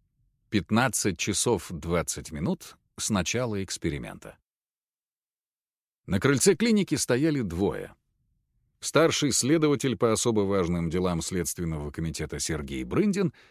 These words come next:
и его новый молодой напарник Дима Заварзин.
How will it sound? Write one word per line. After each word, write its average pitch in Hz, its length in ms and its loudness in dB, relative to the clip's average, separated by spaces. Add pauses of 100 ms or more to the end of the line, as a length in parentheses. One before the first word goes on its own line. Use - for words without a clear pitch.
(600)
и 139 120 4
его 180 280 6
новый 202 420 6
молодой 147 420 4
напарник 170 560 2 (120)
Дима 139 500 0
Заварзин. 64 680 -2